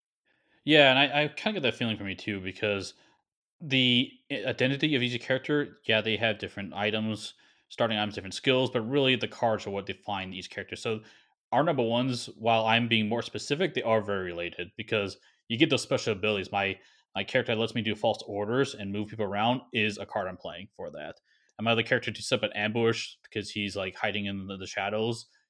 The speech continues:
yeah, that's from a card play. And the ability to have someone to take out a room or throw a grenade and clear out an area or lay down smoke, it's all card play, and it's just phenomenal.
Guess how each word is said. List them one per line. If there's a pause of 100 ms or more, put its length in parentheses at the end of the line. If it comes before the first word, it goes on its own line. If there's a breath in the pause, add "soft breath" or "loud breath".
yeah,
that's
from
a
card
play. (340)
And
the
ability
to
have
someone
to
take
out
a
room
or
throw
a
grenade
and
clear
out
an
area (320 soft breath)
or
lay
down
smoke,
it's
all
card
play,
and
it's
just
phenomenal.